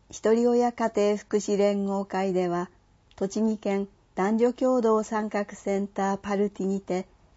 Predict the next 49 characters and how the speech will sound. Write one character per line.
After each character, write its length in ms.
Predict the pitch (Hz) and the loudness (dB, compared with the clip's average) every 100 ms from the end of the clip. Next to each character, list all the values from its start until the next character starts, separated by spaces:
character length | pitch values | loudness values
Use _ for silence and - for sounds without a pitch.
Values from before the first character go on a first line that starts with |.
| _ _ | _ _
母 120 | 185 | -2
子 160 | 208 - | -2 -4
家 180 | 190 208 | -4 -4
庭 240 | - 202 190 | 0 0 2
の 140 | 185 | 0
母、 400 | 190 185 196 185 - _ _ _ _ | -2 -6 -4 -6 -8 _ _ _ _
父 260 | - - - | -16 -10 -4
子 20 | |
家 200 | 240 240 | -2 0
庭 180 | 214 196 | 2 2
の 160 | 185 180 | 2 -2
父、 500 | - - - 175 - _ _ _ _ | -8 -12 -4 -2 -4 _ _ _ _
家 140 | - | -8
父 160 | 202 220 | -6 -2
の 140 | 220 | -2
方 320 | 208 220 202 190 | -2 -2 0 2
で、 180 | 196 196 _ _ _ _ | 0 -2 _ _ _ _
全 300 | - 202 226 | 2 2 2
家 160 | 240 240 | -2 -2
庭 240 | 240 240 226 | 0 2 2
を 100 | 220 | 0
終 300 | - 226 233 | -2 0 2
了 220 | 240 240 | 4 4
で 140 | 240 | 0
き 140 | 233 240 | -2 -2
る 100 | 240 | -2
方 320 | 240 226 190 | -2 -2 -2
を 80 | 185 | -2
対 280 | - 196 196 | -2 -2 -2
象 300 | - 196 190 | -2 -2 0
に、 240 | 190 190 - _ _ _ _ - | -2 -4 -8 _ _ _ _ -4
医 120 | 185 | 2
療 260 | 226 233 233 | 6 4 4
事 100 | 226 | 0
務 220 | 220 220 | 0 -2
資 140 | - | -4
格 260 | 214 214 202 | -6 -4 -4
取 140 | - - | -6 -6
得 280 | 220 226 | -4 -2
研 280 | 226 226 226 | -2 -2 -2
修 200 | 226 220 | -4 -4
を 220 | 202 190 | 0 0
実 200 | 170 185 | 0 -4
施 160 | - 180 | -2 -4
し 160 | - 170 | -2 -2
ま 200 | 175 180 | 0 -2
す。 160 | - _ _ _ _ _ _ _ _ _ _ | -8 _ _ _ _ _ _ _ _ _ _
内 340 | 185 190 202 | 0 2 2
容、 300 | 190 190 185 | 2 2 0